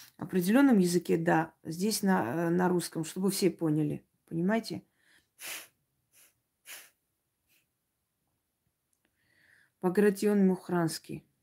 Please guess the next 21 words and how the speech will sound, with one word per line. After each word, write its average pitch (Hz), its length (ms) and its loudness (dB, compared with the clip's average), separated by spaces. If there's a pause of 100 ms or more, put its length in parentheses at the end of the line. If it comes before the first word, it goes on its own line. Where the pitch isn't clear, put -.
(1300)
Ну-ка 214 220 4
даже 214 260 6
давайте 226 420 6
спросим, 185 680 0 (100)
как 190 280 0
этого 170 280 0
принца 165 460 0
зовут. 151 480 -2 (140)
Честно, 247 320 2
я 185 240 4
знаю, 208 260 2
Багратионы 208 880 6
остались, 185 640 2
да, 170 160 -2
но 170 280 0 (380)
му-, 190 260 2
что - 200 -2
есть 202 300 2
еще 196 220 2
и 185 80 8
Мухранские. 190 1040 2